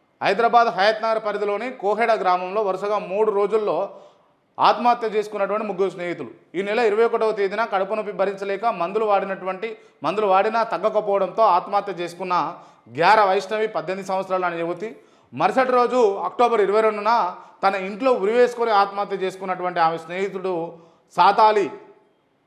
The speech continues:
రాకేష్, ఇరవై ఒక్క సంవత్సరాల యువకుడు. అనంతరం ఇరవై మూడవ తేదీన ఉరివేసుకొని ఆత్మహత్యకు పాల్పడిన వారిద్దరు స్నేహితురాలు బుడ్డ శ్రీజ, పద్దెనిమిది సంవత్సరాల యువతి. వరుసగా మూడు రోజుల్లో ముగ్గురు స్నేహితులు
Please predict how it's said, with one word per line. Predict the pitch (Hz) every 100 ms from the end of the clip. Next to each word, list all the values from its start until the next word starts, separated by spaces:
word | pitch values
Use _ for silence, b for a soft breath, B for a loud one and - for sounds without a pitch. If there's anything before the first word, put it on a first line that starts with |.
| _
రాకేష్, | 117 165 208 220 220 -
ఇరవై | 160 190
ఒక్క | 202 190
సంవత్సరాల | 185 190 180 175 160
యువకుడు. | 160 190 226 - B B -
అనంతరం | 156 233 247 254 226 190 226 - _ _ _ _ _ _ 147
ఇరవై | 180 254 262
మూడవ | 262 262 240
తేదీన | 220 220 226 190 190
ఉరివేసుకొని | 160 226 262 262 247 247 220
ఆత్మహత్యకు | 220 220 220 208 202
పాల్పడిన | 190 185 185 202 254 208 143
వారిద్దరు | 175 160 156 240 220 170
స్నేహితురాలు | 190 196 196 175 170 170 220 - - -
బుడ్డ | 196 190 254 202 247 -
శ్రీజ, | - 247 135 104 - _ _ _ -
పద్దెనిమిది | 214 233 226 220
సంవత్సరాల | 180 175 185 247
యువతి. | 156 98 - b b -
వరుసగా | 156 214 277 247
మూడు | 233 247
రోజుల్లో | 247 240 247 233
ముగ్గురు | 208 240 202
స్నేహితులు | 208 220 214